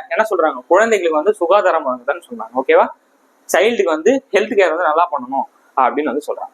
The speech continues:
ஓகேவா? இதான் முப்பத்தி ஒன்பது. அப்புறம் முப்பத்தி ஒன்பதுல கேபிட்டல் ஏ, இது ஒரு அமெண்ட்மெண்ட். அதாவது இந்த ஸ்மால் எஃப்ன்றது இது ஒரு அமெண்ட்மெண்ட். முப்பத்தி ஒன்பதுல கேபிட்டல் ஏ, இதுவுமே ஒரு அமெண்ட்மெண்ட். இதுவுமே நாற்பத்தி ரெண்டாவது சட்ட திருத்தம். சேம் நாற்பத்தி ரெண்டாவது சட்ட திருத்தம் ஆயிரத்தி தொள்ளாயிரத்தி எழுபத்தி ஆறு தான் பண்ணியிருக்காங்க. யாருன்னா இந்திரா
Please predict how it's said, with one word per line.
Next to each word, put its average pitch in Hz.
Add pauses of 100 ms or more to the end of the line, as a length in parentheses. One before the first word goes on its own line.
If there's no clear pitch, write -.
ஓகேவா? 170
இதான் 165
முப்பத்தி 165
ஒன்பது. 135 (400)
அப்புறம் 196
முப்பத்தி 277 (100)
ஒன்பதுல 175 (680)
கேபிட்டல் 254
ஏ, - (200)
இது 175
ஒரு 170
அமெண்ட்மெண்ட். 151 (500)
அதாவது 170
இந்த 175
ஸ்மால் 214
எஃப்ன்றது 214
இது 196 (100)
ஒரு 165
அமெண்ட்மெண்ட். 156 (560)
முப்பத்தி 254
ஒன்பதுல 214 (120)
கேபிட்டல் -
ஏ, 175
இதுவுமே 208
ஒரு 180
அமெண்ட்மெண்ட். 170 (100)
இதுவுமே 202
நாற்பத்தி 190
ரெண்டாவது 156
சட்ட 147
திருத்தம். 139
சேம் 202
நாற்பத்தி 170
ரெண்டாவது 143
சட்ட 143
திருத்தம் 202 (400)
ஆயிரத்தி 185
தொள்ளாயிரத்தி 170
எழுபத்தி 180
ஆறு 151
தான் 160
பண்ணியிருக்காங்க. 139
யாருன்னா 160
இந்திரா 185